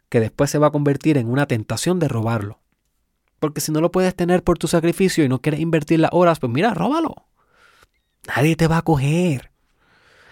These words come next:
Nadie se va a enterar. No hay ninguna cámara mirando. You see? Y si lo acometes, pues,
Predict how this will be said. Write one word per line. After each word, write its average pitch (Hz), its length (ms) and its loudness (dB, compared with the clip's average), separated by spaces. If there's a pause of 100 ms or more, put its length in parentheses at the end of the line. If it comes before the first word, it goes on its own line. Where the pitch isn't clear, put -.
(280)
Nadie 147 340 0
se 151 160 2
va 156 100 2
a - 20 0
enterar. 156 1000 0 (960)
No 113 80 -6
hay 127 80 0
ninguna 147 400 2
cámara 143 400 4
mirando. 147 680 0 (760)
You 117 200 -6
see? 120 460 -12 (3250)
Y 110 120 -4
si 113 160 -6
lo 107 140 -4
acometes, 165 600 0
pues, - 360 -10